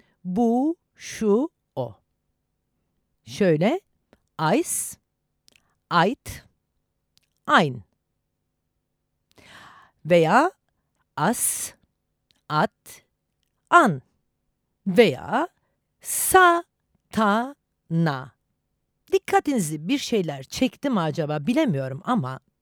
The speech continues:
üç tane harf var burada.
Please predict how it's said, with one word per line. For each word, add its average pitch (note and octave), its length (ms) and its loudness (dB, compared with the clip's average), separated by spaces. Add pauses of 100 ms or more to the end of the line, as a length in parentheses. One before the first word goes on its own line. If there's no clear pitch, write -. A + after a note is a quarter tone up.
(1040)
üç A4+ 380 4
tane C#4 360 0
harf G#3+ 420 -4
var C3 280 -10
burada. B2 360 -12